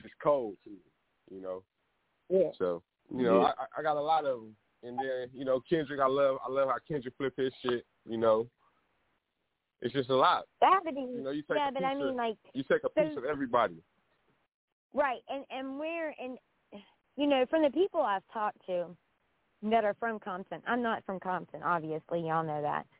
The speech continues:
Speaker 1: Mm-hmm.
Speaker 2: But the people that, I know a lot of people from that area, and everybody that I've
Speaker 1: Mm-hmm.
Speaker 2: spoke with there, they would say that they would go around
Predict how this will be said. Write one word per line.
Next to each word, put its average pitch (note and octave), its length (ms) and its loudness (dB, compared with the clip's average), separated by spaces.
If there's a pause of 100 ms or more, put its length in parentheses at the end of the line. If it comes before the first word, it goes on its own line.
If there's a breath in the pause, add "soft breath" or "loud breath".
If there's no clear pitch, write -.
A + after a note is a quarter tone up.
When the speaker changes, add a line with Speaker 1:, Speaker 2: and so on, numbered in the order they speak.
(120)
Speaker 1:
Mm-hmm. A#2 460 -2
Speaker 2:
But G#3+ 260 2 (800)
the A3+ 80 -2
people C#4+ 320 0
that, B3+ 140 0
I B3+ 80 -2
know C#4 180 2
a B3 60 0
lot A3+ 160 2
of A3 80 -6
people G#3+ 340 -6
from G#3 140 -2
that E3+ 200 0
area, - 280 -8 (380)
and A#3 120 4
everybody C#4+ 580 4
that A3 140 2
I've G3 180 2
Speaker 1:
Mm-hmm. A3+ 140 -6
Speaker 2:
spoke G3+ 260 -2
with F3 220 -2
there, D#3+ 260 0 (840)
they B3+ 180 4
would C#4+ 160 -8 (100)
say C4 180 -2
that A3+ 160 -8
they A#3+ 120 -2
would A3 200 -4
go B3 420 -4
around F#3 460 -10